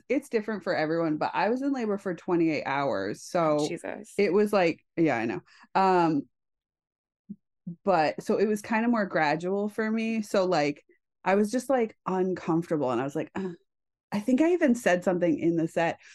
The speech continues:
Speaker 1: but then I was like, "Oh, I, you know, I'm, I'm, like, preg-," I, I was like, "I'm uncomfortable months along," or th-, I can't remember. I had a more clever way of saying it at the time,
Speaker 2: Mm-hmm.
Speaker 1: but I was just like, "I'm stupid pregnant." Um, and that's what I would say on stage, because I had, like, hit the point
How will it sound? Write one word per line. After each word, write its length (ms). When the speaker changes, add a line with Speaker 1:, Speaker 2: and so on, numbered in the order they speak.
Speaker 1:
but 140
then 440
I 80
was 100
like, 160
"Oh, 100
I, 240
you 120
know, 80
I'm, 340
I'm, 200
like, 360
preg-," 320
I, 160
I 160
was 100
like, 200
"I'm 420
uncomfortable 760
months 300
along," 360
or 60
th-, 140
I 60
can't 180
remember. 220
I 40
had 100
a 120
more 260
clever 320
way 160
of 100
saying 240
it 80
at 100
the 120
time, 200
Speaker 2:
Mm-hmm. 80
Speaker 1:
but 160
I 100
was 160
just 160
like, 200
"I'm 160
stupid 480
pregnant." 420
Um, 420
and 140
that's 200
what 100
I 80
would 120
say 200
on 140
stage, 380
because 460
I 140
had, 160
like, 160
hit 280
the 100
point 560